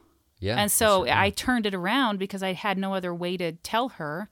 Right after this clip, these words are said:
Speaker 1: She wasn't hearing anything else.
Speaker 2: But she wasn't hearing it.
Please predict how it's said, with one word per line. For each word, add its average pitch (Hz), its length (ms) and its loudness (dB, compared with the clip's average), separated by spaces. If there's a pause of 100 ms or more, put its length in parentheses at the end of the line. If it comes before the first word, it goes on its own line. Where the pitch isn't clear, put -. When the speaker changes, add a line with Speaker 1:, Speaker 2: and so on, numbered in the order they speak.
(120)
Speaker 1:
She - 140 -4
wasn't 101 220 2
hearing 92 200 0
anything 87 240 -4
else. 78 380 -8
Speaker 2:
But 185 140 -4
she - 180 -2
wasn't 185 280 -6
hearing 170 320 -6
it. 143 200 -8